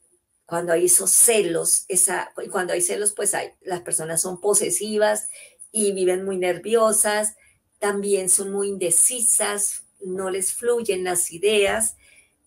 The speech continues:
y, y su acción al sistema nervioso es que les ayuda muchísimo a calmar el estrés de una manera súper rápida y ayuda a sanar esas heridas de traición. Wow.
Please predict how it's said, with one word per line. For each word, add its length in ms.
y, 500
y 220
su 140
acción 300
al 120
sistema 380
nervioso 460
es 140
que 120
les 240
ayuda 280
muchísimo 640
a 80
calmar 300
el 120
estrés 480
de 80
una 100
manera 380
súper 540
rápida 500
y 200
ayuda 500
a 40
sanar 540
esas 320
heridas 480
de 260
traición. 1120
Wow. 200